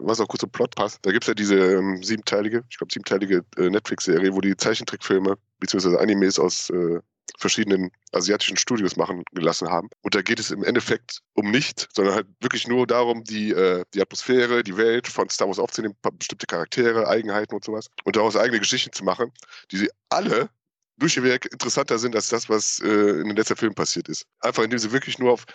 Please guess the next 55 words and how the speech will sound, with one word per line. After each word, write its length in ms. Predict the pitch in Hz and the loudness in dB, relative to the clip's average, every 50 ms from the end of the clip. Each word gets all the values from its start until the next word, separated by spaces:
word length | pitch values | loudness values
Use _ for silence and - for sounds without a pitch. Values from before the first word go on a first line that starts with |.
| - - _ - | -20 -20 _ -12
es 120 | - - - | -6 -4 -2
wird 140 | 113 - | 0 0
dann, 180 | 120 107 101 98 _ _ - 73 71 - _ _ - | 0 -2 -4 -6 _ _ -20 -20 -20 -20 _ _ -4
am 140 | 98 98 95 | -2 0 0
Ende 140 | 98 113 | 0 0
kommt 160 | 110 - 110 - | 0 -2 0 0
meistens 280 | 101 98 - 98 92 95 | -2 -2 -2 -4 -6 -6
ein 60 | 90 | -4
Kampf 320 | - 98 98 104 104 - | -2 -2 -4 -4 -6 -4
oder 140 | 82 82 85 | -2 -2 -2
sowas, 280 | 82 87 80 80 78 - | 0 0 0 -2 0 2
darauf 320 | 87 87 98 95 - - | 2 2 2 0 -2 -4
läuft 220 | 101 92 95 - | -4 -4 -2 -2
dann 80 | 98 87 | -4 -4
hinaus. 280 | 92 95 98 92 82 - | 0 0 2 2 2 2
Aber 140 | 92 90 82 | 0 -2 -2
vorher 280 | - - 123 120 107 | 0 0 2 2 2
ist 60 | 101 - | 0 -2
es 60 | - | -4
wirklich 260 | 131 127 - 113 - | -4 -4 -4 -4 -4
nur 120 | - 131 143 | -2 -2 0
Stimmung, 380 | - - - 135 131 135 120 | 0 0 0 2 0 0 2
nur 120 | 113 139 127 | 2 0 0
Atmosphäre. 540 | - - 123 - - - 117 117 113 120 117 - _ _ - | 0 -2 -8 -6 -4 -2 -2 0 0 0 -2 -4 _ _ -8
Es 100 | - - | -4 -4
werden 120 | 113 98 | -4 -2
ein 20 | |
paar 140 | - 123 107 | -2 -4 -4
Charaktere 380 | - - 95 87 - 123 117 117 | -2 -4 -4 -2 0 0 0 0
natürlich 280 | 110 107 - 120 107 | 0 -2 -4 -4 -4
vorgestellt 480 | - - 113 104 - - 117 113 110 - | -2 -2 -4 -2 -2 2 2 2 4 2
und 80 | 92 98 | 0 -2
ein 80 | 95 | -2
bisschen, 360 | 95 - - - 95 95 90 | -4 -6 -6 -6 -10 -14 -18
ein 100 | - - | -12 -6
paar 100 | 82 - | -4 -2
Details 380 | 92 95 - - 110 104 113 - | -2 -2 -2 0 0 0 0 0
erläutert. 380 | 98 104 101 104 - - 120 - _ - - - - - - - | 0 0 0 0 0 -4 -6 -6 _ -20 -20 -20 -20 -20 -10 -4
Aber 140 | - 98 95 | -2 0 0
letzten 220 | 95 117 120 - 123 | 0 0 0 0 -2
Endes 160 | 117 113 - | -2 -2 -4
sind 140 | 104 90 - - _ _ _ _ - - - _ | -4 -4 -8 -12 _ _ _ _ -20 -20 -10 _
alle 200 | - 151 175 165 | -4 -2 -2 -2
Filmchen, 520 | 160 - - 135 135 135 - - 110 110 - _ _ - | -4 -2 0 0 0 0 -4 -6 -6 -8 -10 _ _ -8
die 80 | 110 | -6
da 80 | 104 107 | -4 -4
gezeigt 340 | 110 110 - - 117 113 - | -4 -2 -2 -2 -2 0 0
wurden, 160 | 110 101 - _ | -2 -2 -2 _
weitaus 440 | - 69 - - 85 - 110 - - | -10 -4 -2 -2 0 0 -2 -2 -2
relevanter 360 | 110 101 92 104 107 127 - | -2 0 0 0 -2 -2 -4
und 80 | 78 76 | -4 -4
interessanter 440 | 98 - 95 90 - 104 - - 101 | -4 -4 -4 -2 -4 -4 -4 -6 -8
für 120 | - 107 | -6 -4
mich 260 | 101 110 113 - - - | -4 -4 -6 -4 -4 -4
als 260 | 87 85 - - | -4 -4 -4 -8